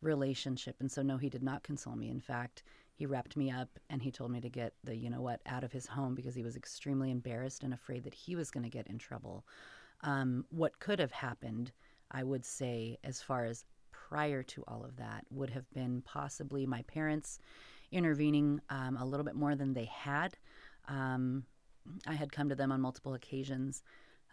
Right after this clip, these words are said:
um, talking about the abuse and was told to go to a battered woman's home. Um, I'm guessing, uh, thinking about my twenty-one-year-old self,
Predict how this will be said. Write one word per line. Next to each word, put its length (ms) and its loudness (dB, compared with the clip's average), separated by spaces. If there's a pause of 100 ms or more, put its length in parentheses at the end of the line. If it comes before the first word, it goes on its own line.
um, 480 -4 (140)
talking 380 2
about 240 2
the 100 0
abuse 520 -2
and 280 2
was 280 -2
told 260 -4
to 100 -8
go 420 -2
to 540 -4
a 240 -2
battered 300 -4
woman's 320 -4 (120)
home. 340 -2 (520)
Um, 480 -2 (640)
I'm 340 0 (180)
guessing, 800 0
uh, 280 -8 (340)
thinking 300 0
about 300 -2
my 200 -6
twenty-one-year-old 840 0
self, 420 -4